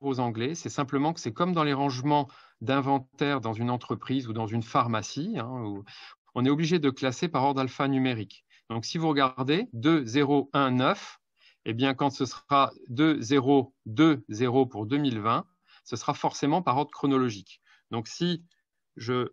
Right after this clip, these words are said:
fais un nouveau dossier qui s'appelle deux mille dix-huit, je clique à côté, il est automatiquement rangé puisque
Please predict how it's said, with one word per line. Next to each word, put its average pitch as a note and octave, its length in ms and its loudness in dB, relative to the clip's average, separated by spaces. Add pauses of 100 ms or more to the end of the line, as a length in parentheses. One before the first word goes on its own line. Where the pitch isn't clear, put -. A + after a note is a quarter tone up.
(140)
fais - 160 -4
un C3+ 60 2
nouveau C#3 240 2
dossier C3+ 540 0 (420)
qui - 120 -20
s'appelle B2+ 560 -2 (420)
deux D3 140 0
mille D#3 160 0
dix-huit, B2 560 -8 (1500)
je A2 100 -4
clique A#2 260 -10
à B2 80 -2
côté, B2 400 -8 (1000)
il C3+ 100 0
est C3+ 60 6
automatiquement D3 680 0
rangé B2 300 -2
puisque - 340 -6